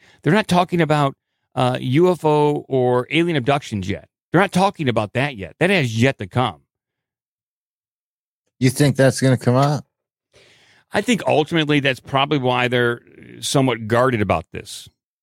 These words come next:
Speaker 1: is that the humanoid encounters and alien abductions, um, probably take on two different forms. One that are actually performed by, uh, non-humans, and then there are the ones that are performed by humans called MILABs.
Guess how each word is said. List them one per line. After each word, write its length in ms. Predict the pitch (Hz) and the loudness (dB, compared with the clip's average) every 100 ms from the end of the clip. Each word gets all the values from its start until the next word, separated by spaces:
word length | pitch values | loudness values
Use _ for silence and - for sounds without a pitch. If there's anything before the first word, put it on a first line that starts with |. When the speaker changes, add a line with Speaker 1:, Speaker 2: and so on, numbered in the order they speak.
| _ | _
Speaker 1:
is 640 | 120 113 110 110 107 107 - | 0 2 2 0 -4 -8 -8
that 720 | 113 107 107 104 104 - - | -4 -2 -2 -6 -10 -16 -20
the 440 | 127 110 110 107 107 | -18 -8 -4 -4 -4
humanoid 580 | - 147 143 127 123 110 | 0 2 2 2 2 0
encounters 560 | 104 123 117 113 107 | -2 -2 -2 -4 -6
and 120 | 107 | -6
alien 280 | 104 113 113 | -4 -2 -2
abductions, 840 | 101 95 110 110 - 98 95 92 - _ _ _ _ - | -2 -2 -2 -2 -2 -2 -2 -4 -6 _ _ _ _ -4
um, 800 | 95 95 95 95 95 98 95 101 | 0 2 2 0 -2 -4 -6 -10
probably 260 | - 120 120 | -2 0 0
take 260 | 117 110 110 | 0 -2 0
on 160 | 98 | -2
two 140 | 92 104 | 0 0
different 260 | 95 90 | 0 -2
forms. 360 | 110 101 80 85 | -2 0 -2 0
One 220 | 104 113 | 2 2
that 120 | 104 | 0
are 220 | 98 98 - | 0 -4 -6
actually 360 | 104 101 110 | -8 -8 -8
performed 480 | 98 95 107 107 113 | -8 -6 0 2 2
by, 400 | 98 92 92 92 90 | 2 0 0 -2 -6
uh, 460 | 95 90 90 90 90 87 - - - | -2 0 0 -2 -4 -8 -18 -16 -2
non-humans, 720 | 104 104 95 95 98 95 92 | 0 0 0 0 0 -2 -2
and 160 | 98 101 | 0 2
then 300 | 98 98 95 | 0 -2 -2
there 160 | 101 98 | 0 0
are 80 | |
the 80 | 95 | 0
ones 320 | 92 95 95 92 | -2 -2 -2 0
that 160 | 95 | -2
are 120 | 87 | -2
performed 680 | 87 92 - 104 101 87 92 | -4 -4 0 2 2 0 -4
by 140 | 95 87 | -4 -2
humans 380 | 87 82 78 | -2 -2 -4
called 240 | - 87 85 | -2 -2 2
MILABs. 680 | 95 92 85 80 73 - | 2 2 -2 -6 -10 -14